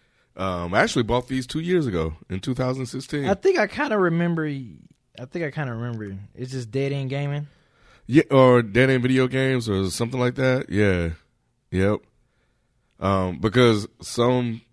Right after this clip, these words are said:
Speaker 1: some, the names, I couldn't secure the name on all of them. So there's some variation of the, the name, you know, across Twitter, Instagram, and, uh, and I think Facebook.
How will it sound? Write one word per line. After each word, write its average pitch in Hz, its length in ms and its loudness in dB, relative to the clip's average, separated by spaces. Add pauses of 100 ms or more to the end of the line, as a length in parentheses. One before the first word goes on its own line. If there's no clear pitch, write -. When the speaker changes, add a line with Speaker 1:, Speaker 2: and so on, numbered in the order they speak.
(1300)
Speaker 1:
some, - 280 -2
the 101 140 0
names, 107 760 -4
I 95 100 -2
couldn't 113 280 -2
secure 107 800 -2 (800)
the 101 80 0
name 101 540 -2
on 90 300 -4
all 92 280 -2
of 104 120 0
them. 117 220 -2 (400)
So 101 180 0
there's 98 240 2
some 98 300 0
variation 95 920 -2
of 101 460 -2 (120)
the, 101 580 -2
the 104 120 -2
name, 107 460 -4 (540)
you 95 100 -4
know, 90 200 2
across 90 600 0
Twitter, 90 380 -2
Instagram, 85 880 -4 (120)
and, 80 260 -6
uh, 80 640 -6
and 80 140 -8
I 87 40 -6
think 87 240 -10
Facebook. 90 480 -4